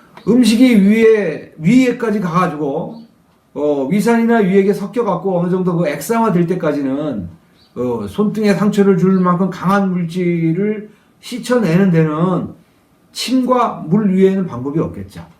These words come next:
위 내시경을 할 때도 금식 외에도 김 같은 것을 먹지 말라는 주의사항이 있는데요. 금식을 했어도 위에 김이 붙어 있어서 그 내시경을 실제할 때 위벽 관찰을 방해하기 때문이죠.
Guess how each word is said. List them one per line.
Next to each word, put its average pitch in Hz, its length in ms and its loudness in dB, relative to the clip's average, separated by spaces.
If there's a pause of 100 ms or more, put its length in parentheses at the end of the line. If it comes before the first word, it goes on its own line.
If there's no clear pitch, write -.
(560)
위 226 240 4
내시경을 180 560 2
할 170 100 4
때도 147 540 -2
금식 190 420 2
외에도 151 400 0
김 190 240 4
같은 190 380 2
것을 185 420 0
먹지 175 240 -2
말라는 151 420 2
주의사항이 147 520 -2
있는데요. 120 640 -4 (960)
금식을 240 440 4
했어도 208 600 4
위에 196 280 4
김이 233 320 0
붙어 170 720 -2 (240)
있어서 165 800 0 (400)
그 - 80 -4
내시경을 208 560 2
실제할 190 460 -2
때 170 120 0
위벽 180 320 2
관찰을 175 420 0
방해하기 170 500 0
때문이죠. 113 640 -6